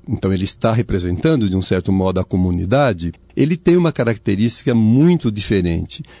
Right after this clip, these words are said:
O que a gente queria ver era se o agente comunitário de saúde,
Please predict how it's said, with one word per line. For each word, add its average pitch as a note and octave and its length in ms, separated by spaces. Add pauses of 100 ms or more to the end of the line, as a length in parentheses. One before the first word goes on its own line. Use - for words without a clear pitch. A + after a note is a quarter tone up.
O F3 80
que - 80
a F3 60
gente D#3 240
queria B2+ 320
ver A#2+ 380 (120)
era F2+ 380 (240)
se - 420
o G3 100
agente A#2+ 440
comunitário G2 640
de E2+ 100
saúde, F#2 680